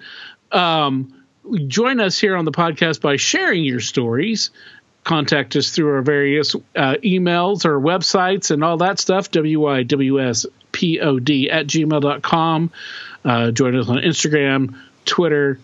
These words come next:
Facebook. Follow us, friend us, rate us,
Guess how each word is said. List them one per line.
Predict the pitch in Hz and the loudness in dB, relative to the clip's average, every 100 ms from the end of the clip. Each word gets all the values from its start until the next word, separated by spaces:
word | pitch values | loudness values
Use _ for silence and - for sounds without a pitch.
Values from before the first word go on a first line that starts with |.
| - | -4
Facebook. | - 190 - - 165 160 - _ _ | 0 0 0 0 0 -2 -12 _ _
Follow | - 202 190 185 170 | -2 0 2 2 2
us, | 170 - - | 0 -4 -8
friend | - 185 165 160 | -4 -2 0 2
us, | 156 - - - - - - _ _ _ | 0 -2 -6 -10 -20 -20 -20 _ _ _
rate | - 147 160 165 | -6 0 0 2
us, | 160 151 - - | 0 0 -2 -6